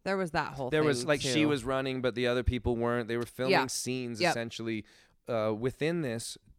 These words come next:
Speaker 2: And again, it's not even the people who, who might be marching for a very good reason.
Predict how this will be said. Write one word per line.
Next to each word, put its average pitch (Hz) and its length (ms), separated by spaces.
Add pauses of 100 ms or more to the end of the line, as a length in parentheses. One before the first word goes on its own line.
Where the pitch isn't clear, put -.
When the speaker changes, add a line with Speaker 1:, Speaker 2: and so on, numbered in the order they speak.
(300)
Speaker 2:
And 196 100
again, 196 420
it's 135 200
not 233 140
even 208 180
the 147 100
people 202 640 (120)
who, 151 280 (220)
who 156 100
might 160 380
be 165 100
marching 170 500
for 160 220
a 156 80
very 180 640 (800)
good 185 240
reason. 170 560